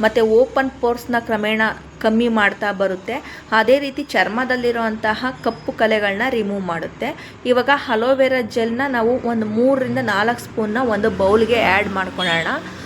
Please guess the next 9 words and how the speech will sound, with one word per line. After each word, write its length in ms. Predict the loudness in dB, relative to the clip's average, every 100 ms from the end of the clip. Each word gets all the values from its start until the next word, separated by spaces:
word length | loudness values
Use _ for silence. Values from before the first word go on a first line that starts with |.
| -14 2
So, 100 | 4
ನಾನು 300 | 6 4 2
ಎರಡು 420 | 2 4 4 4
ಸ್ಪೂನ್ನಷ್ಟು 680 | 0 -4 -4 -2 -2 -2 -2
ಅಲೋವೆರಾ 580 | 0 4 4 4 2 0
ಜೆಲ್ನ 320 | 0 -2 -2
ಡೈರೆಕ್ಟಾಗಿ 560 | -2 2 2 0 -2 -2
ಹಾಗೆ 340 | 0 0 0 -8 -12 -20 -16 -6
ಒಂದು 240 | -2 0